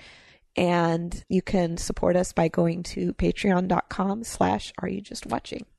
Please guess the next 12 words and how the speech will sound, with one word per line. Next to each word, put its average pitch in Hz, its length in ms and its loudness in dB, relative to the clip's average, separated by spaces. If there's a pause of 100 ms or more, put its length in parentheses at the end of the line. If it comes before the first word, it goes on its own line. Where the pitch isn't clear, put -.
(320)
And 190 440 -2
please 196 240 2
consider - 480 2
a 185 120 2
small 170 260 0
monthly - 380 0
gift - 240 -2
to - 60 -12
keep - 180 -12
this - 260 -16
podcast - 460 -6
going. - 260 -10